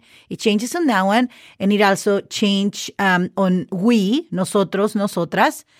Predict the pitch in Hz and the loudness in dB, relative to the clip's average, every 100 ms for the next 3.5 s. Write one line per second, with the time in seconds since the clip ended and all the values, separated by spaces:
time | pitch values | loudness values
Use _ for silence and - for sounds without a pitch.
0 | - - - 185 202 - 208 208 220 - | -20 -16 -4 -4 -4 -2 2 2 2 -2
1 | 190 180 170 170 160 190 175 190 302 302 | -2 -2 -2 -4 0 2 4 2 0 -4
2 | _ - 190 180 208 208 - 190 - 180 | _ -4 0 2 0 0 -4 -4 -2 -4
3 | - 98 - - | -6 -10 -12 -16